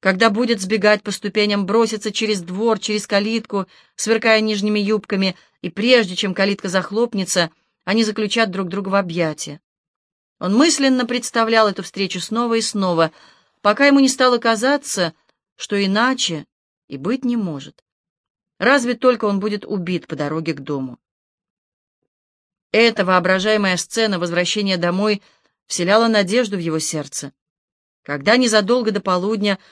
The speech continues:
он подошёл к дороге, ведущей в долину Блэка. Со своей стороны он сделал всё, чтобы эта сцена осуществилась так, как он воображал. Он был усталый, но умытый и в чистой одежде.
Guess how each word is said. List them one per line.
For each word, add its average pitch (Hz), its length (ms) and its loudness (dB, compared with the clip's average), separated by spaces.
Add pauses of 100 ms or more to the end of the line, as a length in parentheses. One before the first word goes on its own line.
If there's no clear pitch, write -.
(200)
он 269 160 2
подошёл 214 420 4
к 190 40 -6
дороге, 175 380 2
ведущей 175 360 -2
в 160 60 -6
долину 151 340 -2
Блэка. 143 460 -10 (1040)
Со 226 160 -2
своей 269 360 4
стороны 202 400 2
он 190 100 0
сделал 226 360 2
всё, 247 320 -2
чтобы 160 280 -2
эта 165 140 -2
сцена 202 560 0 (380)
осуществилась 226 880 0
так, 262 340 2
как 190 200 -4
он 196 120 -2
воображал. 180 720 0 (680)
Он 160 180 -4
был 175 140 0
усталый, 214 680 2 (300)
но 254 280 6
умытый 202 520 2
и 202 180 -4
в 208 60 -12
чистой 180 380 -4
одежде. 139 500 -6